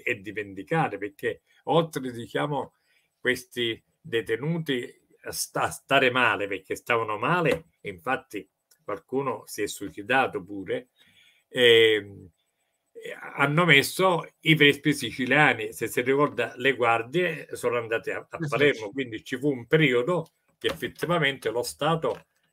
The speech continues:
Speaker 1: ha voluto vendicare i suoi morti, però dopo, col passare del tempo, insomma, è. Quindi io mi sono espresso palesemente che ero contro il quarantuno bis, principalmente perché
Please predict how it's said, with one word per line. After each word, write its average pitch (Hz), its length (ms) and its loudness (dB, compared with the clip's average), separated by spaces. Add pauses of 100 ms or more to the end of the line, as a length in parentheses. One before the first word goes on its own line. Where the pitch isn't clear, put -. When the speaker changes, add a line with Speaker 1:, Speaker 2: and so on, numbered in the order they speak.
Speaker 1:
ha 110 80 -6
voluto 120 420 -4
vendicare 117 720 0
i 113 140 -6
suoi 107 200 -2
morti, 110 600 -8 (380)
però 151 280 -2
dopo, 156 500 0 (480)
col - 220 -6
passare 107 400 -4
del 131 240 -4
tempo, 127 360 -2
insomma, 98 420 -8
è. 90 200 -8 (280)
Quindi 170 320 4
io 180 320 2
mi 156 220 2
sono 180 300 2
espresso 160 680 0
palesemente 156 1040 -4 (360)
che 127 80 -2
ero 135 220 0
contro 131 400 -6
il 123 100 -8
quarantuno 120 540 -6
bis, 107 340 -10
principalmente 131 1080 -2 (500)
perché 120 680 4